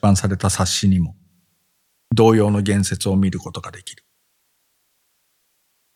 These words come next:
心のバリアフリーが醸成された人に優しい街とは、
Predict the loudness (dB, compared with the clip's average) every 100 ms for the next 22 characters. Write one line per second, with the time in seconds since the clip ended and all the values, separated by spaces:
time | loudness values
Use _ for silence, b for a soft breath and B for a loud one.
0 | _ _ _ _ _ _ _ _ _ _
1 | _ _ _ _ _ -2 2 4 2 2
2 | 2 2 -2 0 -2 -2 -4 -4 -4 -4
3 | -4 -4 -6 -8 -8 -12 -14 _ _ _
4 | _ _ _ _ _ -12 0 2 4 2
5 | 0 -2 0 0 -2 -6 -6 -8 -12